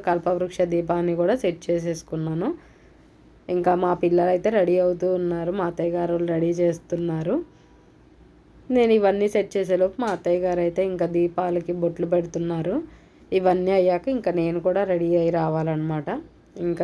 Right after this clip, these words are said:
రెడీ అయ్యి వచ్చి పూజ స్టార్ట్ చేస్తాము. కల్పవృక్ష దీపాన్ని అయితే ఈ విధంగా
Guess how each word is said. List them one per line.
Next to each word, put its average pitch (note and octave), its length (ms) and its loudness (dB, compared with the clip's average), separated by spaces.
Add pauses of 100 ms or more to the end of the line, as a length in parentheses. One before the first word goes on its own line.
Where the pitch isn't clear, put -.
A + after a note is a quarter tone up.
రెడీ E3 160 0 (100)
అయ్యి F3 200 2
వచ్చి E3 260 -6
పూజ G3 240 0 (120)
స్టార్ట్ E3+ 360 -2
చేస్తాము. E3+ 440 -4 (2250)
కల్పవృక్ష F3+ 640 0
దీపాన్ని E3+ 340 -2
అయితే E3+ 200 -2
ఈ G#3+ 100 0
విధంగా E3+ 260 0